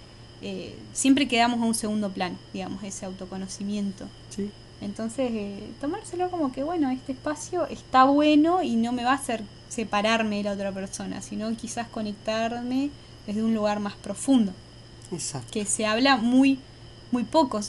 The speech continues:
Speaker 1: todo queda en, en la superficie de, de, de tocar, de, del cuerpo físico, digamos.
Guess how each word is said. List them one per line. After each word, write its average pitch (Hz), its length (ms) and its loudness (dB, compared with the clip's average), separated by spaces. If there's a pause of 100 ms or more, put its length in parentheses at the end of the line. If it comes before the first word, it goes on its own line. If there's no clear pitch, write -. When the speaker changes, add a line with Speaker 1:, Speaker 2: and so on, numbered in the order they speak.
(100)
Speaker 1:
todo 285 280 2
queda 285 380 2
en, 220 340 -2
en 214 160 -6
la 208 120 -4
superficie 233 640 -2
de, 202 640 -2 (140)
de, 196 100 -8
de 214 60 -6
tocar, 254 540 4
de, - 220 -6
del 214 240 -2
cuerpo 262 880 2
físico, 202 520 2
digamos. 190 340 -8